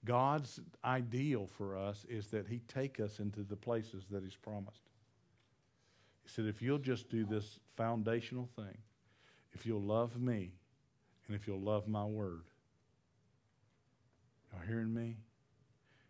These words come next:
If you love me and love my word and be careful to do everything that it says, you will prosper in everything that you do. That is a promise from God.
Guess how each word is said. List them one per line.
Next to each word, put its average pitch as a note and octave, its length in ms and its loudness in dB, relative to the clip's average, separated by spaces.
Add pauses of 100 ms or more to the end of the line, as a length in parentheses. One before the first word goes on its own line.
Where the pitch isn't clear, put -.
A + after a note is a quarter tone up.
(160)
If - 140 -4
you G#2+ 120 4
love A#2 320 2
me F#2 260 -2 (520)
and G2+ 140 -2
love G#2 200 2
my A2 180 2
word G2+ 460 -2 (640)
and G#2 140 -2
be G2+ 100 0
careful B2+ 640 0
to A2 100 -6
do G2 240 -2
everything A#2+ 520 -2
that B2 100 -4
it - 120 -8 (120)
says, F#2 460 -8 (1200)
you G2+ 100 -2
will F2+ 160 -4
prosper G2+ 580 -4
in F2+ 80 -8
everything F#2+ 440 -6
that F2+ 180 -10
you F2+ 60 -12
do. F2+ 160 -8 (1300)
That G#2+ 100 -2
is G2+ 160 -2
a F2 60 -8
promise G#2 440 -4
from G#2 220 -6
God. F2+ 300 -8